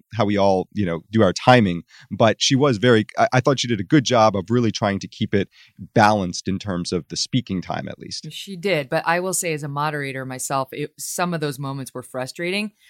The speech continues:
Speaker 2: I liked that she left it up to the candidates to beat up on one another. You know, that,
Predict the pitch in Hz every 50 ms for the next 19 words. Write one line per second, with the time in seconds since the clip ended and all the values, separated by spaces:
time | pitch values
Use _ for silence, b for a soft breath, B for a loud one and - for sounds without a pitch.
0 | b b - 160 165 165 175 190 214 233 - - - 170 156 - - 170 156 156
1 | 156 151 - - 151 147 139 - 151 135 139 - - 147 139 139 151 156 151 -
2 | - - 147 123 135 135 131 131 - - 147 147 147 151 151 156 160 165 165 175
3 | 190 196 185 _ - 147 147 143 135 151 156 147